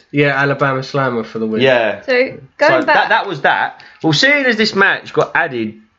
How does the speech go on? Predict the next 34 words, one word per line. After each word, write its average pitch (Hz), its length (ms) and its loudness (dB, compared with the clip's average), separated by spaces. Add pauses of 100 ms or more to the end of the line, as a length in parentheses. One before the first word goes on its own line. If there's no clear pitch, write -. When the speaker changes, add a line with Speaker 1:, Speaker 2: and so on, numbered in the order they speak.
(420)
Speaker 2:
half 147 320 0
an 143 60 -2
hour 107 340 2
on 107 140 2
Heat 120 320 -2
before 113 220 0
the 95 40 -4
pay-per-view - 320 -6
started, 98 460 -2 (440)
Speaker 1:
Yeah. - 80 -8
Speaker 2:
fucking 143 300 0
amazing 107 440 0
booking. 80 380 -6 (1120)
Speaker 3:
Well, 277 140 2
I 277 80 0
don't 302 200 2
understand 262 580 -2
the 214 40 0
whole 220 200 0
thing 220 240 -4
with 202 140 -2
Heyman 202 480 -2
and 190 400 -2
Brock, - 260 0
'cause 202 160 -16
you 240 100 -8
had 220 340 0 (640)
Brock 262 200 2
going, 240 640 0 (580)
basically, 214 580 -2
"Come 240 180 -2
at 233 120 0
me, 202 60 -10
bruh. 202 320 -4